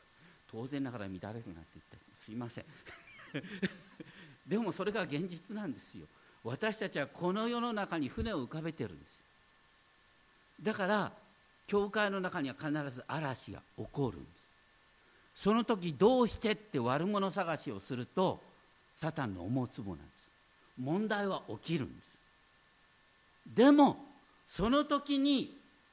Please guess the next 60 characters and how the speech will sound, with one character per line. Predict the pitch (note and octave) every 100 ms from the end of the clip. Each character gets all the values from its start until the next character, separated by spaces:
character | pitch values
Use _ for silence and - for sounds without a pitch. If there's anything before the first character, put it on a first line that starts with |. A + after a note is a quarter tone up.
| -
ね、 | C#3 G#3+ E3+ -
イ | B3+ A3+
エ | B3
ス |
様 | B3 A#3 G#3
が | G#3
遠 | A#3 B3+
く |
か | A#3+
ら | A3
見 | G3
て | F#3+ G3+
て、 |
私 | F3 F3 A#3+ A#3+
た | A3+
ち | G#3+
の | F3
前 | G3+ A3
を | F3
通 | D#3 A3
り | G#3
過 | F#3 F#3+
ぎ |
て | E3+
く | C#3+
だ | C3
さ | A2 -
る | -
ん |
で | F2+
す。 | - - - - - - - - - - - - - - - - - - - - - - - -
そ | G3+
れ | A3+
ば | A#3+
か | A3
り | G#3+
か、 | A3
イ | G3 F3+
エ |
ス | F#3
様 | E3+ D3 E3
は、 | G3 C#3 - -
ね、 | C#3 F3+ -
こ | C3
う | A#2
人 | - G#3
と | G3+ F#3
な |
っ | F3
た | D#3+
イ | C#3+ C#3
エ |
ス | -
様、 | G2 F#2 - - - -
私 | G#2+ C3+ A#2+
た | C3+
ち |
の | D3
中 | C#3+ A#3+ A#3 G3
に | A2